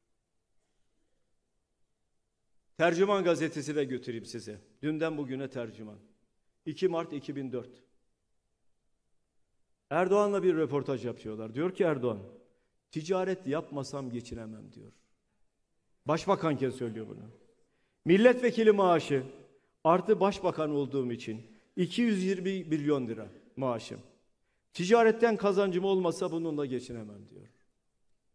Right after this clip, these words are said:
Bunun üzerine ben o zaman milletvekiliydim, bir önerge verdim.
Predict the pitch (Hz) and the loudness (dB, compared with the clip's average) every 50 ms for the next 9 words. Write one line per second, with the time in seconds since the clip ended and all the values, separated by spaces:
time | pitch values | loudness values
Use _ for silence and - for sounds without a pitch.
0 | _ _ _ _ _ _ _ _ _ _ _ _ _ _ _ _ _ _ _ _ | _ _ _ _ _ _ _ _ _ _ _ _ _ _ _ _ _ _ _ _
1 | _ _ _ _ 131 151 185 202 262 302 285 240 196 135 147 147 131 120 110 110 | _ _ _ _ 0 2 6 8 8 8 8 6 4 4 2 0 0 0 -4 -8
2 | 110 120 139 - 127 139 151 170 180 175 156 151 165 156 165 180 190 185 190 - | -10 -12 -14 -8 -4 -4 -2 0 0 0 0 0 0 0 0 -2 -4 -6 -10 -16
3 | - - _ _ _ - 143 147 160 180 170 170 156 143 120 - 139 127 131 127 | -20 -20 _ _ _ -4 -2 0 0 -2 -2 -2 -6 -6 -6 -6 -6 -6 -6 -4
4 | 123 156 180 196 202 202 - - _ _ _ _ _ 160 170 180 175 160 143 151 | -4 -4 -6 -6 -8 -12 -16 -20 _ _ _ _ _ 0 2 2 2 0 0 0
5 | 165 165 156 143 147 135 131 135 131 127 123 170 190 208 202 | -2 -2 0 0 0 0 0 -2 -2 -2 -2 -2 -4 -4 -6